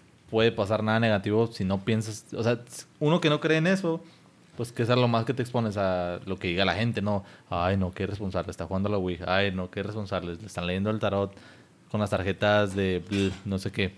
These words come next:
Pero, pues, si no cree, pues, nomás por entretenimiento, es como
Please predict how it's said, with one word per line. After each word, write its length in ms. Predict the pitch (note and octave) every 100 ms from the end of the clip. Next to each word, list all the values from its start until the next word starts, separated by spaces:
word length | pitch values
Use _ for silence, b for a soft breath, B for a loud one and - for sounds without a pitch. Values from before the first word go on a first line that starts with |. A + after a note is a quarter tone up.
| B B B B -
Pero, 340 | G#2 G2 F#2+ F#2 - - -
pues, 120 | - G2+
si 60 |
no 140 | G#2 A#2+
cree, 180 | E3 C#4+
pues, 160 | C#4+
nomás 460 | D#3 C#3+ C#3 - - - -
por 160 | C#3 A#2+
entretenimiento, 800 | A#2+ A2 - E2+ A#2+ E3+ D#4 -
es 80 | -
como 260 | B2+ G#2